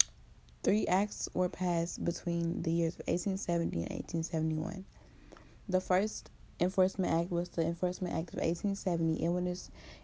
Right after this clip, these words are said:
it was to restrict the K K K and other terrorist groups from harassing and torturing African Americans.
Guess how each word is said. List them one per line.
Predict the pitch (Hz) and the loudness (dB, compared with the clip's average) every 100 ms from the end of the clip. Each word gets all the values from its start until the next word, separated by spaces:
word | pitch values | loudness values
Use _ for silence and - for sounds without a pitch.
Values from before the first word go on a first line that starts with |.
| - | -4
it | 185 | 0
was | 185 - | 0 -2
to | 196 | -2
restrict | 175 175 - 190 196 - | 0 -2 -2 0 0 -2
the | - | -6
K | - 180 | -2 -2
K | - 196 | 0 -4
K | - 170 160 | 0 0 2
and | 160 | 0
other | - 180 196 | 0 0 0
terrorist | 196 190 175 170 170 | -2 -2 0 0 -2
groups | 165 165 202 - | 0 -2 -2 -6
from | 170 | -2
harassing | 175 165 160 160 170 - 156 | 0 0 2 0 0 0 0
and | 165 | 0
torturing | 170 160 - 156 | -2 -2 -2 -2
African | 156 165 139 165 | -2 -4 -4 0
Americans. | 156 156 147 - 180 - - | 2 2 -2 -6 -8 -8 -10